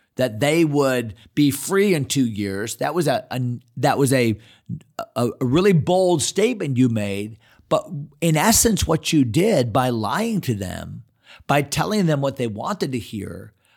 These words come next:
not telling them what I told you, what, what my message is, is what you've really done is you've increased their suffering. So now it's not like they have a yoke of wood.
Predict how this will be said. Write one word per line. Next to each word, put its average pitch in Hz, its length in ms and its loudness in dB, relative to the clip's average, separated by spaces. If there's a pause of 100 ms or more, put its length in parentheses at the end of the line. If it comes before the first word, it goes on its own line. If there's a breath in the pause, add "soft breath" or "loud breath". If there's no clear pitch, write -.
(140)
not 156 260 -2
telling 185 320 0
them 143 160 0
what 131 280 -6
I 175 360 -2
told 117 520 -4 (380)
you, 123 480 -8
what, 135 360 -4
what 123 240 -4
my 147 220 0
message 151 460 0
is, 104 320 -6 (180 soft breath)
is 117 480 -2 (280 soft breath)
what 147 200 -2
you've 139 160 2
really 208 240 0
done 120 460 -2 (320 soft breath)
is 135 200 0
you've 139 180 0
increased 135 840 -6
their 104 180 -8
suffering. - 580 -12 (480)
So - 160 -4
now 147 400 -4
it's 120 180 -8
not 107 180 -8
like 131 180 -6
they 120 60 -8
have 110 140 -6
a 101 60 -8
yoke 107 320 -8
of 90 160 -16
wood. 107 560 -6